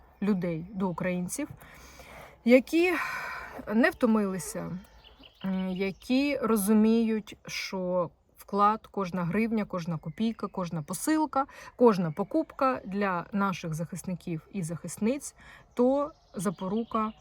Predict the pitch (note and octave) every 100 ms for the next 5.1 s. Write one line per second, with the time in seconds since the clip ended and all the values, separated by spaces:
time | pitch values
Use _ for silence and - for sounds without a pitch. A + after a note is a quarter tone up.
0 | - - - G3+ A3 A3+ A3 F#3+ E3 F3+
1 | F3+ F3 F3 E3+ F#3+ F#3 F3 G3 F3 E3
2 | D#3+ D3 D#3 - _ - A3+ B3+ G#4 -
3 | C4 G#3+ F#3+ - - C4+ D#4 A#3+ G#3+ G#3
4 | F#3+ F#3+ F#3 E3 F3+ - C#4 C#4 A3+ G#3